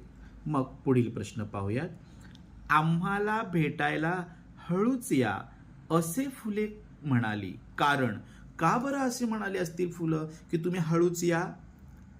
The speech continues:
अगदी बरोबर, फुलं कशी असतात? नाजूक.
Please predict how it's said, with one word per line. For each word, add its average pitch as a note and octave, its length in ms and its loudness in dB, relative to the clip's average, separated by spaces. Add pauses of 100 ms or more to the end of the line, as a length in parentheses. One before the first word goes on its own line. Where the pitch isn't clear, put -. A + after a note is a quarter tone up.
(140)
अगदी G#2 360 -6
बरोबर, A2 580 -4 (300)
फुलं A2+ 240 0
कशी A#2+ 300 -4
असतात? C#3 580 2 (380)
नाजूक. B2 1000 0